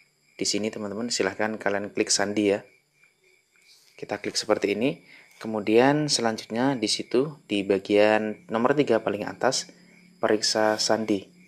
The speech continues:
Oke, di sini kita klik saja untuk mulai memeriksa sandi kita untuk memastikan aman atau tidaknya sandi Google kita.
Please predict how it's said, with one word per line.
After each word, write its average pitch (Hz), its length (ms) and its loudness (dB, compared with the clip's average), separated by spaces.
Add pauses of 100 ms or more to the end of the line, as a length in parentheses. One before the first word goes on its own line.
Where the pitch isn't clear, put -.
(120)
Oke, 120 240 2
di 110 80 -4
sini 113 240 -2
kita - 320 0
klik 104 160 -4
saja 113 400 2 (320)
untuk 110 320 0
mulai 113 480 6
memeriksa 127 640 4
sandi 107 240 -4
kita 110 480 -4 (400)
untuk 123 480 4
memastikan 120 800 -2 (320)
aman 120 480 -2 (160)
atau 107 400 0
tidaknya 113 640 0
sandi 104 480 -2
Google 98 320 0
kita. 101 240 -2